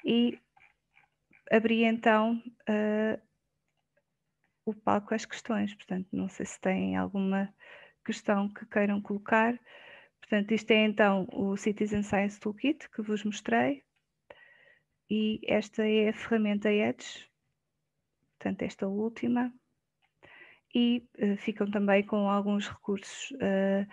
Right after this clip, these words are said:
que poderão também consultar mais tarde, os dez princípios da ciência cidadã, eh, os Trends, Guidelines and Recommendations do Leroux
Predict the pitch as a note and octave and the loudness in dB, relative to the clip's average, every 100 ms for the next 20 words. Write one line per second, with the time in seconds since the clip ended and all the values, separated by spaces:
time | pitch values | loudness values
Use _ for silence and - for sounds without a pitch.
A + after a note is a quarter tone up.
0 | - - - _ A3+ G#3 G3 G3 G3 G3+ | -12 -20 -20 _ -2 -2 2 2 2 2
1 | G3 G3 F#3+ G3 G3+ G3+ G#3 G#3 G3 G3+ | 2 2 2 -2 -2 -6 -4 -2 0 0
2 | G3+ B3 A#3+ A#3 - G3 F#3+ F#3+ G3 G3 | 2 4 4 2 -6 -2 0 0 -4 -2
3 | G3+ G3+ G3+ G3+ G3+ G#3 - - G#3 G3+ | -2 -2 0 0 0 -4 -6 -4 0 2
4 | G3+ G3 G#3 A3 - - - _ - G3 | 4 4 2 -2 -12 -20 -20 _ 0 4
5 | F#3+ F#3+ F#3+ F#3+ - - F#3+ - - G#3 | 6 8 8 6 4 -2 -6 -6 2 2
6 | G3 F#3+ - F#3+ G3 F#3 F#3+ F#3+ F#3+ F#3 | 2 0 2 4 6 4 4 0 0 0
7 | G3 F#3+ F#3 G3 G3+ A#3 A3 G#3+ G3+ G3+ | -2 -2 2 2 2 -2 -6 -4 -2 0
8 | G3 G3+ A#3+ | 0 -2 -4